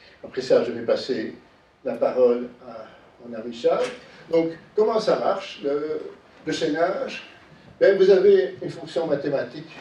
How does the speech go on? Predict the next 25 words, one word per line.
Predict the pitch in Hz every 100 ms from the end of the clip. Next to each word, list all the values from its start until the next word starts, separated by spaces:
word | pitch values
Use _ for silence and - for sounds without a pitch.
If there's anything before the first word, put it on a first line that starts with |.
| -
qu'on | 120
appelle | 110 135 113
une | 107 104 107 -
fonction | - -
de | - -
H. | 226 - - - - _ - _ - _ -
Vous | 190 185
avez | 160 151
un | 131
bloc | - 143 - -
ici. | 131 - - - - - - - - - _ - - - _ _ _ 151
Vous | 196
assemblez, | 220 - 190 170 165 165 147 147 - _ _ - - _ -
euh, | 127 - - - - -
d'une | 143 151
certaine | 170 170 160
façon, | 147 160 151 165 151 131 123 - _ _ _ _ -
euh, | 127 135
toutes | 226 214
les | 190
transactions, | 180 151 143 - - 165 151 135 123 127
euh, | 120 98 110 101 98 - _ _ _ 151
dans | 147 135 117 110 107 - _ _ _ _ _ _ _ _ -
un | 143 139
espace | 143 - 151 131 - -